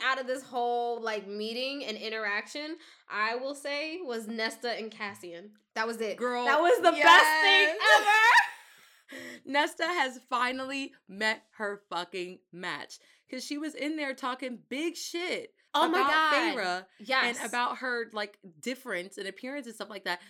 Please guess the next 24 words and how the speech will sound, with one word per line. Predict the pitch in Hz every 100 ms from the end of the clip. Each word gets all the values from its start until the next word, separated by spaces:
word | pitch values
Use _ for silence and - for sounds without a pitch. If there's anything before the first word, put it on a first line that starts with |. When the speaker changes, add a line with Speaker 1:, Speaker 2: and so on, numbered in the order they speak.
| _
Speaker 2:
Like, | 262
she | 262 330
actually | - - 262 240
made | 220 220
a |
choice | 202 165 190 -
to |
become | 175 175 190 170
Fae. | 151 202 147 - _ -
And | 233 226
Cassian | 240 294 294 254
had | 220
to | 190
jump | 185 202
in | 220
her | 202 -
ass | 240 339 302
and | 220
be | 196
like, | 180 175
"Hey, | 196 226
listen, | 214 214 160 139 139 _ _ _ _
your | - 269
sister | 339 285 - 302 330 311